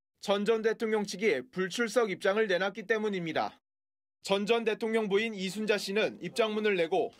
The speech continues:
알츠하이머 진단 사실을 공개하며 정상적인 법정 진술이 어렵다고 주장했습니다.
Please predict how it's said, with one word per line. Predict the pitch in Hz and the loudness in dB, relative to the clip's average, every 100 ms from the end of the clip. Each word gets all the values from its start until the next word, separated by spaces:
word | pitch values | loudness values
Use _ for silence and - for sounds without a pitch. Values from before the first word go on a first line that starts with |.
| - - - - | -20 -20 -20 -6
알츠하이머 | - 185 185 240 233 226 226 | 0 0 2 2 2 0 -2
진단 | 220 185 220 220 | -2 0 0 0
사실을 | 208 208 214 | -4 -2 -2
공개하며 | 165 165 185 170 190 135 - _ _ - | -2 0 2 2 0 -2 -4 _ _ -8
정상적인 | 185 190 233 226 214 208 233 | -4 0 0 2 0 0 0
법정 | 170 156 226 214 | -2 0 0 0
진술이 | 202 185 202 226 | -2 0 2 2
어렵다고 | 160 170 208 - 185 220 | 2 2 0 0 0 0
주장했습니다. | 180 190 196 180 180 151 131 107 | 0 -2 0 -2 -6 -2 0 0